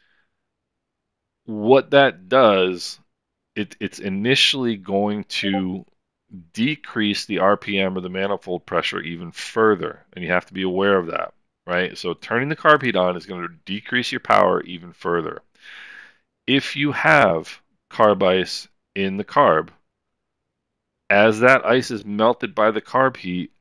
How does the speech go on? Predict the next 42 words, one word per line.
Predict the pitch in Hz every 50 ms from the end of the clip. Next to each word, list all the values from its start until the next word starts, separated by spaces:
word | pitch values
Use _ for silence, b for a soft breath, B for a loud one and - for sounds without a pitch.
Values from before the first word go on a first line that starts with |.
| _ _ _ _ _ _ _ _ _
it | 104 101 -
gets | - 107 98 - -
ingested | 101 90 82 78 90 101 117 123 120 - - 98 92 90 87
through | - - - 98 92 95 101
the | 104 104
carburetor | - 127 139 139 123 104 98 92 92 90 90 87
into | - - - 90 90 101 101 98
the | 113 120 123
engine, | 127 123 117 104 92 98 95 92 92 87 - -
and, | 98 95 95 92 92 90 92 92 90 - _ _ _ _ _ _ _ _ _ _ _ _ _
you | - 113 107 110
know, | 101 95
it's | 95 - -
just | - 156 -
ice. | 120 104 113 - - - _ _
It's | - 101 -
just | - 139 - - _ -
ice. | - 95 98 98 - - -
It's | _ _ -
not | 107 104 104
a | 98 92 87 - _ _ _ _ -
big | 98 90 85 80
deal, | - 85 87 87 82 80 80 - _ b b b b b b b b _ -
uh, | 95 92 90 85 -
but | 85 90 101 95
it | 101 95
makes | 104 107 101 - -
noise. | 104 104 98 87 78 78 - - - - _ _
It | - -
gets | - 98 - -
crunchy. | - - - - 120 113 107 - - - 110 107 - -
It | 85 82
gets, | - 90 85 - - - - - -
uh, | 92 90 87 87 85 80 82 82 82 87 - - - - -
you | - 98 104
know, | 101 92 92
and, | 90 85
and | 95 95 92
your | 92 87 92
engine | 104 110 107 104 107 101
can | - - 104 90
kinda | - 107 101 92 90 85 80 80 -